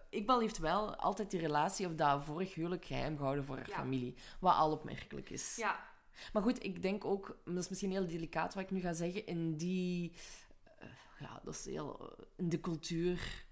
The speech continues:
Speaker 1: is dat
Speaker 2: Mhm.
Speaker 1: misschien niet vanzelfsprekend om te
Speaker 2: Nee.
Speaker 1: zeggen dat je al getrouwd bent en ook nog eens gescheiden bent. Dus dat heeft
Speaker 2: Ja.
Speaker 1: er misschien iets mee te maken.
Speaker 2: Ja, ja, want ik, ik, mij viel het inderdaad op. Ze hebben twee vrij jonge kinderen van,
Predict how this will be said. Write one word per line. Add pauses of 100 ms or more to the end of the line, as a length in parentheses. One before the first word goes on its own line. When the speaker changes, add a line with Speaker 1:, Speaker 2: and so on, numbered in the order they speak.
(160)
Speaker 1:
is
dat
Speaker 2:
Mhm.
Speaker 1:
misschien (120)
niet
vanzelfsprekend
om
te
Speaker 2:
Nee.
Speaker 1:
zeggen
dat
je (320)
al
getrouwd
bent
en
ook
nog
eens
gescheiden
bent.
Dus
dat
heeft
Speaker 2:
Ja.
Speaker 1:
er
misschien
iets
mee
te
maken.
Speaker 2:
Ja, (380)
ja,
want
ik,
ik,
mij
viel
het
inderdaad
op.
Ze
hebben
twee
vrij
jonge
kinderen
van,